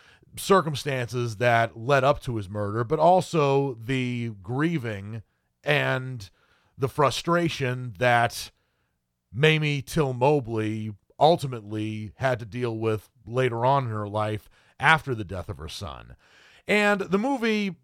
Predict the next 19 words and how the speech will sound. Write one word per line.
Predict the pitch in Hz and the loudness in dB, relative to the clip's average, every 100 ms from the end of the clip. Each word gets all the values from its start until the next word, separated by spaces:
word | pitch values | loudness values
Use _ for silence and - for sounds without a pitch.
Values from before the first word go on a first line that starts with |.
| - - | -20 -6
takes | - 190 160 | 0 0 0
you | 170 170 156 | -2 0 0
from | - 156 139 | 0 0 0
the | 135 131 127 | -2 -2 -2
very | 127 95 156 151 | -2 4 4 4
beginning | 131 123 123 120 127 123 | 0 -2 -2 -2 -4 -2
where | 117 113 113 113 | 0 2 2 0
Emmett | 139 147 - | 0 -2 -2
Till, | 139 120 | 0 0
who's | 117 113 - | 0 -4 -2
played | 139 113 | -2 0
by | 110 107 | 0 -2
Jalen | 107 117 127 123 120 120 95 | 0 2 2 0 -4 -6 -2
Hall, | 151 135 98 87 95 - _ _ - | 4 4 4 -4 -8 -12 _ _ -4
is | 147 135 135 120 95 | 2 4 4 0 -2
well | 120 143 | 4 4
situated | 123 160 135 135 127 127 | 4 -2 0 0 0 0
in | 120 117 113 | -4 -4 -6
Chicago, | - 127 151 143 123 78 69 85 | -8 -4 2 4 4 0 -10 -10